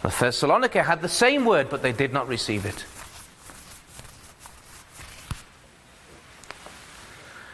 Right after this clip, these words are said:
So we've seen the unexpected company at his transfiguration, the, the glorying,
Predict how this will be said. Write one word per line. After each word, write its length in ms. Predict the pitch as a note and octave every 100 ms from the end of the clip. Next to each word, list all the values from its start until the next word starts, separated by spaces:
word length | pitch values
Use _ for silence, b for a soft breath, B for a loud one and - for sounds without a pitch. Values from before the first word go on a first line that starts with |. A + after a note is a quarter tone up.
| B B
So 140 | - D3+
we've 100 | D#3+
seen 160 | G3+
the 80 | F#3
unexpected 640 | E3 F3+ - F3+ E3+ F3 -
company 460 | D#3+ E3+ F3+ E3
at 180 | C#3+ C3+
his 180 | C#3 A2
transfiguration, 1000 | - B2+ A2+ - A#2 A2 A#2+ E3 - C3
the, 140 | A2+
the 140 | G#2 A#2+
glorying, 1000 | B2 C#3 F3+ G#3 G#3 F3 D3 B2+ A2